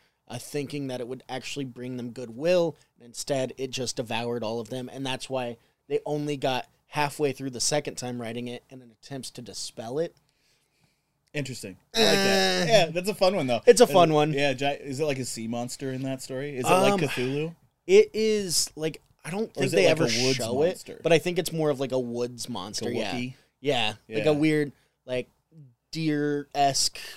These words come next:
Speaker 1: big beast creature. Um, another one, uh, brought forth by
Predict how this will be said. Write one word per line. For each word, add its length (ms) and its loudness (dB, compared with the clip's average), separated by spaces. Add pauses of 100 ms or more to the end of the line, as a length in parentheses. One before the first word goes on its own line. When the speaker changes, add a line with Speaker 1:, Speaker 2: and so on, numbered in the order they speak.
(340)
Speaker 1:
big 380 -4
beast 400 -4
creature. 560 -4 (480)
Um, 400 6 (380)
another 360 6
one, 400 0
uh, 200 0
brought 500 -2
forth 400 0
by 500 0